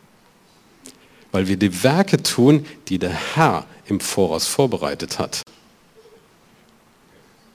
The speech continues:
Epheser zwei, Vers zehn.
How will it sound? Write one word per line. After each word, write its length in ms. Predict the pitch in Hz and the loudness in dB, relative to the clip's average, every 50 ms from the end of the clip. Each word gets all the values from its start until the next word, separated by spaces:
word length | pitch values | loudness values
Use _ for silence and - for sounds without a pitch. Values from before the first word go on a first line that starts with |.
| _ _ _ _ _ _ _ _ _ _ _ _ _ _ _ _ _ _ _ _ _ _ _ _ - | _ _ _ _ _ _ _ _ _ _ _ _ _ _ _ _ _ _ _ _ _ _ _ _ -4
Epheser 400 | 107 - - 117 113 107 110 110 | -4 0 4 4 4 4 4 4
zwei, 340 | - - - 131 131 147 | 4 2 2 2 0 0
Vers 380 | 143 - 147 131 - - - - | 2 2 2 0 0 0 0 2
zehn. 420 | - 143 117 90 73 69 73 82 | 4 4 4 4 2 -2 -6 -10